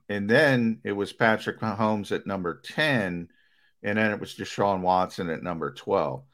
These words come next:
You know, people were taking shots at Patrick Mahomes. I was one of them.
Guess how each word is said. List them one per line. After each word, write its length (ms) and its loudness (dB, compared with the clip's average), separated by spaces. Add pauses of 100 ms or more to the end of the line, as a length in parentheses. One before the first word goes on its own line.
(240)
You 80 -2
know, 140 8
people 360 -4
were 160 4
taking 360 2
shots 480 2
at 120 -8
Patrick 420 -4
Mahomes. 380 -4
I 140 4
was 200 -2
one 220 -2
of 100 -4
them. 200 -10